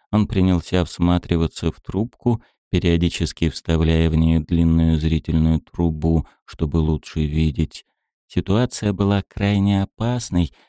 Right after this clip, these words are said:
и мы совершенно не знали, что делать. Чтобы жить, человеку нужно дышать. К счастью, постепенно кровотечение прекратилось, и после того, как мы удалили перемешанную с кровью мокроту, дыхательные пути стали выглядеть куда лучше.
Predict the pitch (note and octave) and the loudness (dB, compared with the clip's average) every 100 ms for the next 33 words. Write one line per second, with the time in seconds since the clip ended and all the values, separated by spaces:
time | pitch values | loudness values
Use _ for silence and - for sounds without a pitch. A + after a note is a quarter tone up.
0 | _ E2 F2+ - F#2+ F#2+ - A2+ G#2 G#2 | _ -2 0 0 -4 -4 -4 0 0 0
1 | F#2 E2 E2 D#2 D2 C#2+ - D#2 D2+ D#2 | 0 2 2 2 0 -4 -6 -6 -4 0
2 | D#2 D2 D2 _ _ _ _ - B2+ A2+ | 0 0 -2 _ _ _ _ -4 0 2
3 | A#2 G#2+ F3 G3 - - A2 F#2+ B2+ - | 2 2 0 -2 -6 -2 2 2 2 0
4 | A#2+ G#2+ C3 C3 C3 B2+ A#2+ - G2+ F2 | 0 2 0 0 0 0 -2 -4 -4 -4
5 | E2+ - - _ _ _ _ _ _ - | -8 -18 -20 _ _ _ _ _ _ -10
6 | - A#2+ A#2 F#2 - F2+ - F2+ G2 F#2+ | -2 -2 0 -4 -2 -4 -2 -4 0 0
7 | E2 F2+ E2+ - - - D#2+ D#2 D2+ - | 0 0 0 -2 -6 -2 2 2 0 -4
8 | E2 - E2 - A#2+ C#3 G#2+ - _ _ | -6 -2 -4 -2 -2 0 -2 -6 _ _
9 | _ D#2+ - E2+ - F2 F2 E2 D#2+ - | _ -6 -2 -2 0 -2 2 2 0 -2
10 | - D#2+ D#2+ D#2 E2 E2 D#2 D2+ - D#2+ | -2 0 2 2 2 2 0 -2 0 2
11 | E2 D#2+ - D#2+ D#2 D2+ C#2+ - D#2+ D#2+ | 2 2 0 0 2 0 -2 -8 -4 -2
12 | D2+ D#2 D#2 D#2+ - A#2 B2 - - _ | 0 2 2 0 -2 -4 -2 -4 -4 _
13 | _ - D#2+ F#2+ F#2 E2+ D#2+ E2 - E2+ | _ -4 -2 -2 2 2 2 -4 -6 -6
14 | - D2+ D#2 E2 - E2 D#2 - D#2+ - | -4 -2 0 0 0 -2 -2 -8 -6 -2
15 | D#2 D2 - - A#1+ | 0 -2 -4 -6 -6